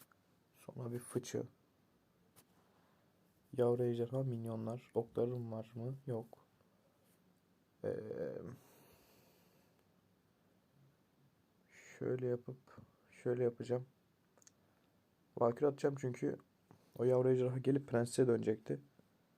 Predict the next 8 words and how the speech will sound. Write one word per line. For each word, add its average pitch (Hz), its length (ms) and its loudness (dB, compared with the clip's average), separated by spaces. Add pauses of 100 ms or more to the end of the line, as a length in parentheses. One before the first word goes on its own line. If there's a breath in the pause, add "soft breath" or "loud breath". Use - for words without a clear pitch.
(1040)
Yine 120 380 -2
kötü 123 300 0
bir 117 40 -2
başlangıç 120 520 2
yaptık. - 440 -4 (400)
Benim 120 180 2
maçlarımın 120 440 0
klasiği. 120 520 -2